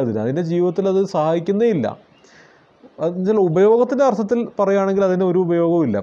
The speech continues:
പക്ഷേ നമ്മൾ പറയാം, "എന്ത് രസം അതിൻ്റെ പൂവ് കാണാനെന്ന്" പറയും. അപ്പോൾ ഉപയോഗമാണോ സൗന്ദര്യത്തിൻ്റെ അടിസ്ഥാനം? ഇവിടെ ചാണകത്തൊട്ടി എന്ന് പറഞ്ഞാൽ ചാണകം വളമായിട്ട് ഇടാന്ന് പറയുന്ന ആ അർത്ഥത്തിലെങ്കിൽ അതിന് സൗന്ദര്യം കാണാം.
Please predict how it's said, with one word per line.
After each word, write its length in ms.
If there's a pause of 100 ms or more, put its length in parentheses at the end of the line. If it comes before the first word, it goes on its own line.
പക്ഷേ 300
നമ്മൾ 160 (120)
പറയാം, 280
"എന്ത് 200
രസം 220
അതിൻ്റെ 240
പൂവ് 220
കാണാനെന്ന്" 440
പറയും. 220 (720)
അപ്പോൾ 200
ഉപയോഗമാണോ 640
സൗന്ദര്യത്തിൻ്റെ 500
അടിസ്ഥാനം? 420 (360)
ഇവിടെ 180
ചാണകത്തൊട്ടി 500
എന്ന് 120
പറഞ്ഞാൽ 200
ചാണകം 280
വളമായിട്ട് 440
ഇടാന്ന് 280
പറയുന്ന 240
ആ 120 (300)
അർത്ഥത്തിലെങ്കിൽ 560
അതിന് 160
സൗന്ദര്യം 460
കാണാം. 220